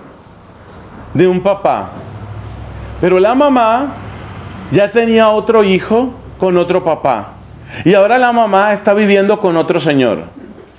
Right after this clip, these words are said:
Entonces, ¿cuáles son las referencias de fraternidad? ¿Cuáles son las referencias de amor de esa niña? Y es posible que esa niña sea muy piadosa,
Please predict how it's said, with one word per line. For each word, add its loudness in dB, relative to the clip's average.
Entonces, 0
¿cuáles 0
son 4
las 4
referencias 2
de 0
fraternidad? 0
¿Cuáles 0
son 2
las 2
referencias 0
de 2
amor 0
de 2
esa 0
niña? 2
Y 4
es 2
posible 2
que -2
esa 0
niña 2
sea 0
muy 2
piadosa, 0